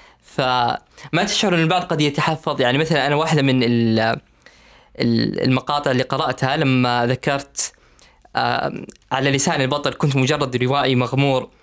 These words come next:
لا أحد يرغب في شراء كتبه، تمنيت حينها أن أنال ولو ربع شهرته، سبحان مبدل الأحوال، ها أنا ذا قد تجاوزت شهرته بمراحل عدة." ما تشعر البعض قد،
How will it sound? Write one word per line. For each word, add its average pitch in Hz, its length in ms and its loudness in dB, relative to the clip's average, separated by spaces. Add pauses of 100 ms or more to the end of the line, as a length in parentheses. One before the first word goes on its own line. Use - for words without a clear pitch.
(360)
لا 143 140 2
أحد 143 200 0
يرغب 135 280 -2
في 131 140 -2
شراء 135 240 -2
كتبه، 135 360 -2
تمنيت 139 500 0
حينها 135 600 0
أن 131 120 -2
أنال 139 360 0
ولو 135 460 2 (400)
ربع 139 380 0
شهرته، 139 500 0
سبحان 139 460 0
مبدل 135 280 0
الأحوال، 135 360 0
ها 135 220 0
أنا 135 100 2
ذا 131 120 2
قد 131 160 -6
تجاوزت 131 520 0
شهرته 135 440 -2
بمراحل 127 560 0
عدة." 123 420 -2 (560)
ما 180 100 0
تشعر 208 220 -2
البعض 214 300 0
قد، 160 320 -4